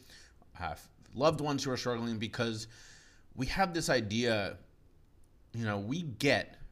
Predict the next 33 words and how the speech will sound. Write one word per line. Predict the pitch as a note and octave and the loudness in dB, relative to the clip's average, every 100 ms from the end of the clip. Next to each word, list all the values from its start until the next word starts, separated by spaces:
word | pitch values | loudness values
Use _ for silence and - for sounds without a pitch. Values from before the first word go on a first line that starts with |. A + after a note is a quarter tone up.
| A2+ | -4
when | A#2 | -2
somebody | - G3 F#3+ F3 | 0 0 0 0
gets | C3+ - | 0 -2
cancer, | - A2+ F#2 F2 - - | -6 -4 -4 -6 -8 -8
we're | G#2 B2+ | -4 -2
like, | A#2 G#2 G2+ - | 0 -2 -4 -8
"Oh | A#2+ A#2+ | -4 -2
my | G#2+ | -2
God, | F2+ G2+ F#2+ F#2 | -2 0 0 0
that | G2+ G2+ | -2 -2
family, | A2 G#2 G2 F#2+ F#2 | -4 -2 -2 -4 0
oh | B2 G#2 - | 2 2 -2
God, | G#2+ F#2 | -2 -2
I | |
feel | - A2 | -2 -4
so | G2+ F#2+ | -4 -2
horrible | A2+ A2 F#2+ | 0 0 -2
for | F2+ | -6
them," | E2+ E2 | -10 -4
right? | G2+ G#2+ - - - - - - - - | -2 -2 -8 -20 -20 -20 -20 -20 -20 -10
That's | - B2 A2+ | -2 0 0
the | B2 | -4
common | G#2+ A#2 G#2+ A2 G#2 G2+ - - - - - - A2 | -2 0 2 2 -2 -6 -10 -20 -20 -20 -20 -14 -4
and | G#2+ G2+ G2 - | -2 -2 -4 -6
sort | C3+ | -4
of | B2+ | -2
expected | F#2 - - - A2+ G#2+ G#2+ F2 | -2 -4 -6 2 4 4 -2 -4
response. | F2+ - F2 - - - - - - - - - - - - - - - - - | -6 -6 -8 -8 -12 -18 -20 -20 -20 -20 -20 -20 -20 -20 -20 -20 -20 -20 -20 -10
When | B2+ | -6
someone's | C3 A3 G#3+ | -4 -2 -2
struggling | - C3 D#3 D#3 | 0 0 2 0
with | B2 | 0
addiction, | G2+ F2 A2+ - G2 F2+ | -2 0 -2 0 -4 -4